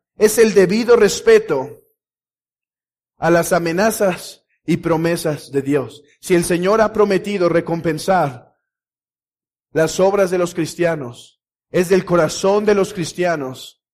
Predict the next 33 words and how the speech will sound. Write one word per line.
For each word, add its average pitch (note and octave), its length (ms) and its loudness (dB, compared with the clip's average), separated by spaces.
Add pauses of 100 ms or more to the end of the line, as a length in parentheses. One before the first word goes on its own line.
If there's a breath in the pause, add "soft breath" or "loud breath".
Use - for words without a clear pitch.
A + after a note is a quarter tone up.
creerlo F3+ 840 2
y E3+ 100 0
buscarlo. C#3 640 -8 (1300)
De E3 180 4
hecho, D3+ 300 -4
no C3 160 -6
me G#3+ 100 2
voy A3 160 0
a A#3 60 0
meter G#3 300 -2
en F3 120 -2
este F3 240 -6
pro-, D#3+ 280 -4
en E3 140 -2
este E3 280 -6
tema F3+ 300 -4
porque D#3 280 -6
es - 320 -12 (500)
otra E3 580 -2 (180)
gran F#3+ 360 0
discusión, G#3 800 -4 (320)
pero E3+ 260 0
Francis A3+ 560 -4
Turretin, G3 720 -2 (260 loud breath)
un G3 200 0
hombre A3 320 2
de F#3+ 140 2
la F3 540 0
más F3+ 540 0
alta B3 600 2
ortodoxia F#3 1120 2
del F3 200 0
puritanismo, F#3 1000 0